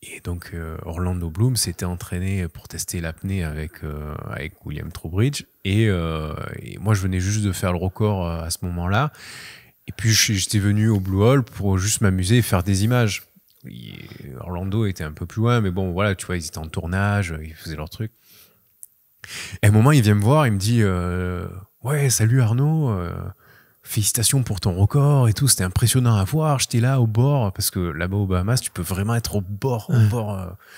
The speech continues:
Speaker 1: Et, euh, et moi, j'étais là en mode, « Ah ouais, <laughs> ok. » Tu vois, le mec, je l'ai vu dans tous ses films et tout, enfin,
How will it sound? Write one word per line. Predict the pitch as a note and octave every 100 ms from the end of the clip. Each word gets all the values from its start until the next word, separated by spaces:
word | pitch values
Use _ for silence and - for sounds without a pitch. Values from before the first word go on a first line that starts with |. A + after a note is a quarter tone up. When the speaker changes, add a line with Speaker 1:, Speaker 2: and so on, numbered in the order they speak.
| - - - - _ _
Speaker 1:
Et, | G2 F#2+
euh, | F#2 F2 E2+ E2+ F2+
et | - A#2
moi, | B2
j'étais | - A2
là | A#2+
en |
mode, « | A2 - - _ _
Ah | - C3+
ouais, | D3+ C#3 -
<laughs> | -
ok. » | D#3+ - - D#3+ - G#3+ A#3 F#3+ C3 A2 _
Tu | A2
vois, | A2 A2 A2
le | -
mec, | - A2+
je | G#2
l'ai | G2+
vu | G2+ G2
dans | G2+ F#2
tous | B2
ses | A2+ A#2
films | A2 - B2+ B2
et | A2+
tout, | G#2+ A#2+ A2+
enfin, | F#2+ F#2